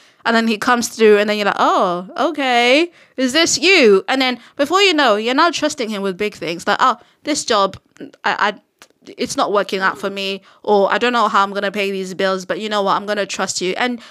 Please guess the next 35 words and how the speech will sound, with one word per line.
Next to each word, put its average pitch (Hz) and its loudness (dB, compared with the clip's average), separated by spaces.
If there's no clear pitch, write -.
when 294 0
you, 302 -2
when 254 0
he 277 -4
comes 247 -4
through 214 -4
for 208 -6
you 190 -4
as 185 -8
well, 190 0
that 208 -4
just - -12
builds 196 -2
your 190 -6
trust - -8
in 202 -6
him. - -12
So 254 0
I'm 269 2
just - -4
saying 269 2
this 185 0
just - -4
as 208 -2
a 196 2
encouragement 233 -4
for - 0
anyone 254 -2
who's 202 -8
listening, 185 -6
who 220 -6
might 226 -2
be 175 -6
in 208 -6
that, 190 -4